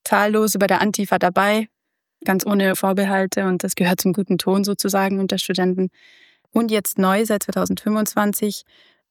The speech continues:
zahlt die Ö H, also die österreichische Hochschülerschaft,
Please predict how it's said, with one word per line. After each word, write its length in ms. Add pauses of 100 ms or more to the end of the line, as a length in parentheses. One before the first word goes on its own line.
zahlt 500
die 200
Ö 140
H, 260
also 180
die 160
österreichische 500
Hochschülerschaft, 840